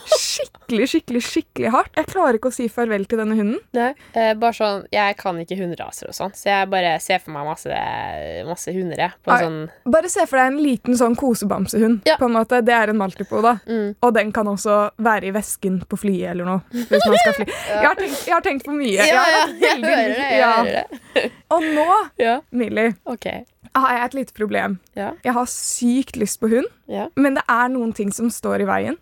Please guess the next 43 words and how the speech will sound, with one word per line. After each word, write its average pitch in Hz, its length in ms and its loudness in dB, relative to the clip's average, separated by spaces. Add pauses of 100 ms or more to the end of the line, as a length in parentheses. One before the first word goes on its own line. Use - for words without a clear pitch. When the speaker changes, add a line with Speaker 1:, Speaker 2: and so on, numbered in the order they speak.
(140)
Speaker 2:
Ja. 208 80 -2
Speaker 1:
for 247 120 2
at 233 100 0
dette, 220 460 -2
denne 220 300 0 (100)
drømmen 214 680 0
da, 330 100 -2 (180)
Speaker 2:
Ja. 208 100 -6 (100)
Speaker 1:
skal - 200 -2
bli 233 100 2
oppfylt. 262 540 -4 (680)
Så - 100 -2
vi 285 100 4
kommer 269 440 4
til 294 240 -2
det 277 140 2
punktet 247 260 0
hvor 254 80 4
jeg 269 120 -2
kommer 262 260 2
hjem. 202 240 0 (240)
Speaker 2:
Mm. 214 300 -6
Speaker 1:
Men 262 120 4
det 311 180 2
er 262 280 4
noe 269 320 -2
som 233 180 -2
mangler, 240 440 2
det 254 200 0
er 226 200 2
virkelig 247 300 -2
det, 262 200 4
og 269 100 4
jeg 233 200 2
vil 233 180 -2
fylle 226 560 0
det 220 240 2 (400)
hundeformede 220 720 0
hullet 202 200 0
i 233 80 4
hjertet 247 220 -2
mitt. 370 400 0 (100)
Speaker 2:
Ok. - 160 -6